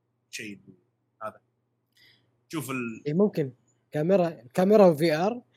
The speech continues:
Speaker 1: إيه.
Speaker 2: ترى،
Speaker 1: تشوف
Speaker 2: ترى
Speaker 1: إحساسك
Speaker 2: كوب-،
Speaker 1: أنت
Speaker 2: الش-، الشيء
Speaker 1: وتقلل
Speaker 2: بالشيء
Speaker 1: صعوبة
Speaker 2: يذكر.
Speaker 1: اللعبة.
Speaker 2: الشيء بالشيء يذكر، ترى تدري أنا قاعد أشوف، آه، جراف حق رسم يسمونه؟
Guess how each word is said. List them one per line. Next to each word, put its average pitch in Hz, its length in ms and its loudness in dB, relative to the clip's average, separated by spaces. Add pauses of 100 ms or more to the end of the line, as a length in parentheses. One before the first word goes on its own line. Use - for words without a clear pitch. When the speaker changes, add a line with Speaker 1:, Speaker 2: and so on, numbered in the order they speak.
(440)
Speaker 1:
إيه. 135 240 -10 (160)
Speaker 2:
ترى، 190 160 8
Speaker 1:
تشوف 190 160 2
Speaker 2:
ترى 202 100 6
Speaker 1:
إحساسك 196 160 8
Speaker 2:
كوب-، 226 180 8 (180)
Speaker 1:
أنت 139 300 -6 (600)
Speaker 2:
الش-، - 260 -6
الشيء - 220 4
Speaker 1:
وتقلل 175 120 4
Speaker 2:
بالشيء 190 220 6
Speaker 1:
صعوبة 190 240 6
Speaker 2:
يذكر. 214 140 4
Speaker 1:
اللعبة. 127 400 -6 (760)
Speaker 2:
الشيء 185 240 0
بالشيء 175 340 2
يذكر، 185 280 -2
ترى 147 300 -2
تدري 160 380 -2
أنا 135 300 -10
قاعد 147 160 -4
أشوف، 160 360 -4 (480)
آه، 135 540 -6 (680)
جراف 185 580 4 (460)
حق 131 360 -12 (1400)
رسم 160 560 -4
يسمونه؟ 165 580 -10